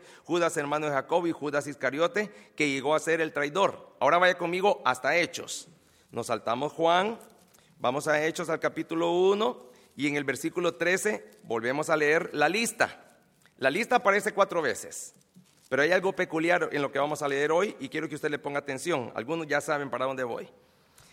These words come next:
Y en el versículo otra vez, trece, exactamente. Recuerde que en lo que es Marcos, Lucas y Hechos, comienza todo en el versículo trece,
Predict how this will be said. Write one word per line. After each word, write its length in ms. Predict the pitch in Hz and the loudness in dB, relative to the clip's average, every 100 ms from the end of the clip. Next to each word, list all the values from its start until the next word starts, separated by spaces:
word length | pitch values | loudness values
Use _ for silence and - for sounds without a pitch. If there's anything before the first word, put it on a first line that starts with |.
| - _ _ | -20 _ _
Y 160 | 170 | 0
en 280 | 180 - - - | 0 0 -10 -8
el 80 | |
versículo 540 | 139 123 - 214 240 226 | -4 -2 -2 -2 0 2
otra 220 | 220 202 | 2 4
vez, 360 | 214 262 - - - _ _ _ _ _ _ _ - | 4 4 0 -12 -20 _ _ _ _ _ _ _ -4
trece, 360 | 180 143 98 - _ _ - | -2 -2 -6 -18 _ _ -18
exactamente. 800 | 101 113 - 123 165 - 95 - | -12 -12 -8 -6 -4 -6 -12 -14
Recuerde 360 | - 123 214 214 | -10 -4 -2 -2
que 180 | 202 175 | 0 0
en 80 | 156 | -2
lo 100 | 147 | -4
que 180 | 175 175 | -2 -2
es 200 | - - - _ _ | -4 -10 -20 _ _
Marcos, 560 | - 147 190 - 147 123 | -4 2 2 0 -2 0
Lucas 400 | 165 170 147 - | -2 -2 -4 -2
y 140 | 135 | -2
Hechos, 380 | 185 208 214 - - _ - | 0 0 -4 -8 -18 _ -8
comienza 360 | 147 180 180 | -6 -4 -4
todo 140 | - 180 | -4 -4
en 80 | 165 | -4
el 80 | |
versículo 460 | 139 127 165 151 143 | -6 -8 -8 -6 -4
trece, 400 | 120 98 - - | -4 -6 -8 -20